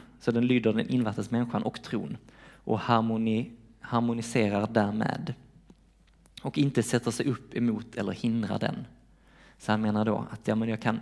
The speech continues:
här börjar gärningarna i det att jag inser att jag redan är rättfärdiggjord. Och så får jag använda mina gärningar för att efterlikna det faktum att jag redan är, så att säga. Och så skriver han vidare,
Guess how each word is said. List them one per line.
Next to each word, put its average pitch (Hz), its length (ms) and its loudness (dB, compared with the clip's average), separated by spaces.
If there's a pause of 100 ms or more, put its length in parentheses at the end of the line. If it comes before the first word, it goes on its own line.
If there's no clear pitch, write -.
här 123 240 4
börjar 117 240 2
gärningarna 120 560 -2 (320)
i 113 140 2
det 113 100 2
att 101 100 0
jag - 80 -4
inser 113 400 -2
att - 200 -6
jag 104 120 -4
redan 110 240 0
är 113 160 2
rättfärdiggjord. - 680 -6 (880)
Och 110 140 -4
så - 120 -8
får - 180 -4
jag 101 100 2
använda 101 300 -2
mina 95 200 -6
gärningar 98 480 -4 (200)
för 107 240 -8
att - 300 -10 (360)
efterlikna 104 680 -4
det 104 220 -2
faktum - 360 -10 (180)
att - 140 -12
jag 101 100 -6
redan 104 200 -4
är, - 200 -8 (1600)
så - 120 -12
att - 60 -10
säga. - 180 -10 (1400)
Och 107 180 -2
så 110 320 -2
skriver 101 340 -2
han 101 140 -2
vidare, 190 460 -2